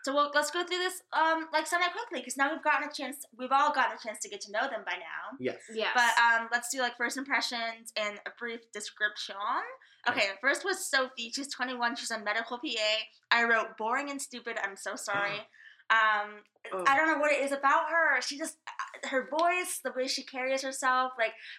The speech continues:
Speaker 1: the little, like, she tries to, like, make jokes. It just makes me cringe, cringe, cringe
Speaker 2: Oh.
Speaker 1: up the wazoo.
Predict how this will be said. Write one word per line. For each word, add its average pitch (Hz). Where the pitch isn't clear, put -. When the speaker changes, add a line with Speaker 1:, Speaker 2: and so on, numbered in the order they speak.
Speaker 1:
the 233
little, 247
like, 240
she 262
tries 240
to, 262
like, 240
make 220
jokes. 226
It 226
just -
makes 226
me 208
cringe, 247
cringe, 220
cringe 208
Speaker 2:
Oh. 214
Speaker 1:
up 220
the 214
wazoo. 175